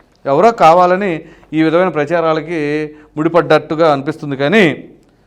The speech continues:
నిజంగా అయితే ఖచ్చితంగా బొత్స గారు ప్రెస్ మీట్ పెట్టి మరి మాట్లాడతారు. పైగా ఆయన మరలా టీడీపీలోకి వెళుతున్నారు అనంటే ఇది కొంత ఆశ్చర్యకరమైన అంశం. ఏదైతే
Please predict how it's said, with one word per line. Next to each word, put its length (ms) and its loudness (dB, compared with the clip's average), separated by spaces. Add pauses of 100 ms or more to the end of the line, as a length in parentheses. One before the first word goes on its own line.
(220)
నిజంగా 400 2
అయితే 200 0 (300)
ఖచ్చితంగా 460 -4
బొత్స 260 -2
గారు 160 -4
ప్రెస్ 180 -8
మీట్ 160 -8
పెట్టి 200 -6
మరి 160 -6
మాట్లాడతారు. 520 -6 (520)
పైగా 280 6 (800)
ఆయన 240 4 (240)
మరలా 220 0 (100)
టీడీపీలోకి 600 -2 (140)
వెళుతున్నారు 640 -4 (100)
అనంటే 300 -6
ఇది 160 -8
కొంత 160 -8 (520)
ఆశ్చర్యకరమైన 800 2
అంశం. 220 -8 (220)
ఏదైతే 300 -2